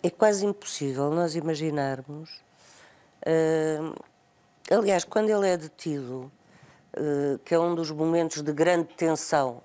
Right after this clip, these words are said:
entre, eh, o círculo mais próximo,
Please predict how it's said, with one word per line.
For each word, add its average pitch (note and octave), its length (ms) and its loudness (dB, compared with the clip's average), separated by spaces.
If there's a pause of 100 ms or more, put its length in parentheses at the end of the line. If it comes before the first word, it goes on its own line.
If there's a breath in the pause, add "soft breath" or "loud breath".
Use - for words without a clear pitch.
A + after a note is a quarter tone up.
entre, C3+ 400 -4 (1120 soft breath)
eh, A#2 920 -2
o B2+ 120 -12
círculo E3+ 460 0
mais E3+ 260 2
próximo, C3+ 960 -2